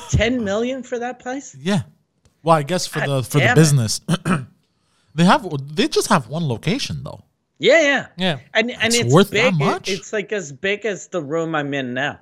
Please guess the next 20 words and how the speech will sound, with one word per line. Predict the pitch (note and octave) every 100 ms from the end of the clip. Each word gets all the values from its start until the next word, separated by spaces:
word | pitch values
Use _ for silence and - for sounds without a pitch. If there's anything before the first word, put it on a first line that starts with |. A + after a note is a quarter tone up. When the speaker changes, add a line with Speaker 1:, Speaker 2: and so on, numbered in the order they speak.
| _ -
Speaker 3:
Yeah. | C#3
Speaker 1:
Or | E3+ B3+
Speaker 2:
Jesus | D#3+
Speaker 1:
as | E3 D3
that | F#3 A#3
Speaker 2:
Christ. | -
Speaker 1:
studio. | G3+ G3+ C#3+
Like, | B2+ E3 D#3+
it's | F3 -
a | D#3
tiny | - E3+ F3 F#3+ F#3 C#3+
restaurant. | A#2+ D3 F3+ - F2+ F#3+
Speaker 2:
Yeah, |
it's | F#3
a | C3+
hole | D#3 F3+
in | F3+
the |
wall. | D3+ G3+ E3+ F2+ _
Speaker 1:
Yeah. | G3 C#4 C#3+